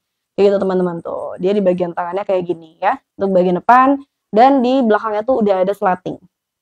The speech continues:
Ya. Di bagian belakang dia udah ada slating dan, eh, lipitan. Kalau yang ini tuh dia full polyfursan bahannya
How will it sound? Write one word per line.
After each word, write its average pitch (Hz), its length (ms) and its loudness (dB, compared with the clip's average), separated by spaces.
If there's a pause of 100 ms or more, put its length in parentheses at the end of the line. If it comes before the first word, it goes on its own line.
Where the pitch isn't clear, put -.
(100)
Ya. 160 160 -20 (320)
Di 185 80 2
bagian 196 240 4
belakang 196 240 2
dia 233 80 8
udah 196 140 4
ada 185 100 2
slating 196 420 0 (460)
dan, 233 480 4
eh, 185 400 4
lipitan. 175 480 -4 (320)
Kalau 208 160 8
yang 214 160 6
ini 240 80 -2
tuh 277 80 6
dia 262 160 6
full 269 400 6
polyfursan 208 720 2
bahannya 170 400 -2